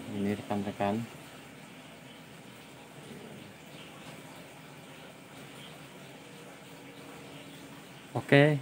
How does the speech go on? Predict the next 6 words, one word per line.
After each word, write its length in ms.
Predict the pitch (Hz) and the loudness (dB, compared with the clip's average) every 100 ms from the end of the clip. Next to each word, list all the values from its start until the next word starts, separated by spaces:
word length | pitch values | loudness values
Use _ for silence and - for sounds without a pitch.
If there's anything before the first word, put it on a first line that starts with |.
| - - | 2 -2
sekian 640 | - - 117 107 104 104 | -2 6 12 12 12 12
dulu 480 | - 107 113 127 127 | 8 10 12 12 12
untuk 720 | 113 98 104 101 101 98 - - | 12 12 12 12 12 12 8 6
video 720 | 101 - 101 101 98 95 95 - | 8 10 12 12 12 12 12 12
kali 320 | 101 101 104 | 12 12 10
ini. 200 | 101 | 10